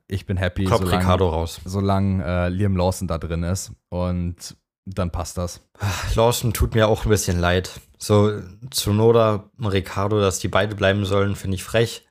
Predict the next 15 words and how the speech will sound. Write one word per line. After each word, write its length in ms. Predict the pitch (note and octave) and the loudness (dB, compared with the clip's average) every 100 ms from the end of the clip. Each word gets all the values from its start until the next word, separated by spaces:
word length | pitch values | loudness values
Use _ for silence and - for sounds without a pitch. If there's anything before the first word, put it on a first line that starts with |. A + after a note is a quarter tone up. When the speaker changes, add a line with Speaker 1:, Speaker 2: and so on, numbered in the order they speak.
| - | 0
Speaker 2:
Wir 100 | G#2 | 2
haben 100 | G#2+ | 2
ja 80 | G#2 | 0
gerade 280 | F#2+ G#2 G#2 | 2 2 2
schon 160 | G#2+ | 0
besprochen, 600 | G2 - - F#2 G2+ G2 | 0 -2 -2 -2 -2 -4
es 240 | F#2 F2 - | -6 -4 -4
sind 220 | G#2 - _ A2 | -4 -6 _ -4
ein 100 | G2+ | 0
paar 240 | G#2 G#2 | 2 2
Spots 400 | - - G#2 - | 2 0 0 0
sind 220 | G#2 F#2+ | -2 2
definitiv 520 | A2 - G2+ - A2 | 0 2 -2 -2 -2
noch 160 | A2 G#2 | 0 0
frei, 360 | - G2+ G#2+ | 0 0 2